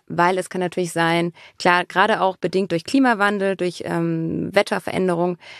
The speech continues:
dass einfach, ähm, Überschwemmungen oder Hitzeperioden kommen und dann die Ernte ausfällt. Deshalb ist dieser Bereich immer extrem abgeschnitten von Finanzierung.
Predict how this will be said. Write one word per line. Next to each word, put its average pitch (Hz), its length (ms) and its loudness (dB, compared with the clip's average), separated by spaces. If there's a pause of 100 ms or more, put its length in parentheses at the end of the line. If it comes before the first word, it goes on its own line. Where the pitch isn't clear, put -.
(120)
dass 175 200 0
einfach, 170 680 0
ähm, 160 200 -2
Überschwemmungen 170 920 0
oder 165 360 -2 (300)
Hitzeperioden 175 840 -2
kommen 175 280 0
und 170 220 -2
dann 165 100 -2
die 165 120 -2
Ernte 170 340 -2
ausfällt. 165 540 -4 (440)
Deshalb 196 240 2
ist - 140 -4
dieser 254 220 2
Bereich 190 320 2
immer 190 180 -4
extrem - 460 -2
abgeschnitten - 420 -4
von 185 180 -4
Finanzierung. 220 720 -2